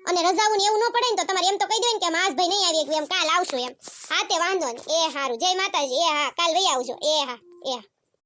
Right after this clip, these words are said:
ગોગડા ફોન આવે તઈ તો મૂંગા મરતા હોય, પછી તમે કહેજો જે કેવું હોય ને. હા, હવે ઈ અત્યારે નથી આવતા ને કાલ આવવાના છે. હવે જેમ તમારે કરવું હોય એમ કરો ને, કામે વયા જાવ, જાવ, હવે કાલ આવવાના છે એમ મને કીધું.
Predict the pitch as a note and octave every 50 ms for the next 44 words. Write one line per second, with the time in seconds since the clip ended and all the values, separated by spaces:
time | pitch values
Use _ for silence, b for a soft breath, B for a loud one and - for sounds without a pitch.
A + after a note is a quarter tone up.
0 | _ _ _ _ _ _ - D4+ C#4 F4 F#4 F#4+ A4+ G4 D4 - - G4+ G4+ F4
1 | F4 G4 F#4+ D#4 C4+ F4+ F#4 E4+ F4 D#4 D4+ E4+ F4+ F4 D#4 C#4+ D#4+ E4+ - E4+
2 | D#4 D#4+ E4+ F#4 E4+ - D#4 D4+ - C#4 - D#4 D#4 C#4 A#3 - D#4+ D#4 C4+ D4
3 | C#4 C4+ D4+ C4+ - D#4+ E4+ F4 F4 D#4+ C#4 C4 C4 C#4+ D#4+ E4+ D#4+ D#4+ D#4+ D#4+
4 | E4+ F4 F4 E4+ - F#4 E4 E4 F#4+ F4 F#4+ F#4+ F4+ F#4+ F#4 F#4+ G4 E4+ D4 -
5 | D#4+ D#4+ E4 D4 D4+ E4+ E4+ D#4 C#4 C4+ C4 C4+ - F#4 F4 C#4 B B B B
6 | B - D4+ D#4 C4+ F#4 F#4+ E4 D#4+ F4 E4+ D#4+ C#4+ - E4+ F4 F4 D4+ C4 B3+
7 | C4 B3+ E4 F4 F#4 F4 D4 C4 C4 B3 - E4 D#4+ D#4 C#4 C4+ E4 F4+ E4+ C#4
8 | C#4 C4 B3+ D4+ D#4+ D4+ C#4 B3+ B3 - D4+ D4+ C#4 C#4 C#4+ C#4+ C4 B3+ A#3+ A#3+
9 | A#3+ - D4 B3+ C4+ C#4 C4 B3 A#3 G#3+ - C#4 C4+ B3 C4 G#3